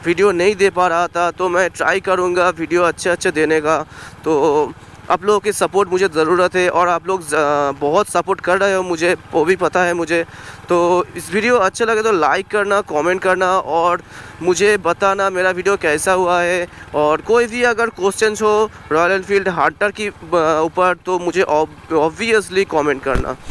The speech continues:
तो मिलते हैं बहुत ही जल्दी नेक्स्ट video में, तब तक के लिए God bless, take care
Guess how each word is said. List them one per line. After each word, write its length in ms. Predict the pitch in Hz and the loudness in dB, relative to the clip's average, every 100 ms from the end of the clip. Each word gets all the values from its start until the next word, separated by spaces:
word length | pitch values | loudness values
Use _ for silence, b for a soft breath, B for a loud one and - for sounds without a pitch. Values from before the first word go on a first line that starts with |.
| B B B - | B B B -4
तो 200 | 160 165 | 0 2
मिलते 280 | 165 196 208 | 2 0 2
हैं 180 | 214 185 | 2 2
बहुत 260 | 175 214 | 0 0
ही 60 | 233 | 0
जल्दी 240 | 220 214 | 0 0
नेक्स्ट 260 | 214 208 190 | 0 0 -2
video 220 | 208 208 | 0 2
में, 200 | 202 208 | 2 0
तब 180 | - 175 - | 0 -4 -2
तक 120 | 190 | -2
के 120 | - | 0
लिए 180 | 175 185 | 0 0
God 200 | 170 170 | 2 0
bless, 500 | 156 170 180 180 175 | 0 0 2 2 0
take 340 | 147 160 156 - | -2 -2 -2 -2
care 540 | 151 151 156 156 156 | -2 2 2 0 -2